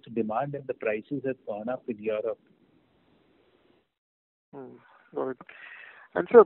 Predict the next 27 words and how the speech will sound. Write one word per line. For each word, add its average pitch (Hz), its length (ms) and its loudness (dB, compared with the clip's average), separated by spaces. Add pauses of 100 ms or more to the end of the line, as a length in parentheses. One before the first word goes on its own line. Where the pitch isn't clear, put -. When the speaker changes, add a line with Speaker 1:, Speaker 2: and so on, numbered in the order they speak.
(120)
Speaker 2:
uh, 151 340 8 (280)
given, 190 400 0
um, 135 480 0 (340)
okay, 135 200 -4 (200)
so, 143 220 -2 (240)
uh, - 340 -10
from 170 180 4
ethyl 170 320 6
acetate 165 340 4
perspective, 147 420 0
that 135 160 4
becomes 131 320 -4
a 127 60 -6
positive 123 420 -10
because, 127 280 -8 (440)
and 139 200 -4
the 131 100 0
short-term 139 380 0
thing 139 160 -4
which 131 120 -8
is 139 100 0
happening 139 280 -4
in 135 80 -10
China 127 320 0
adds 127 200 -6
to - 80 -16
that. 120 140 -8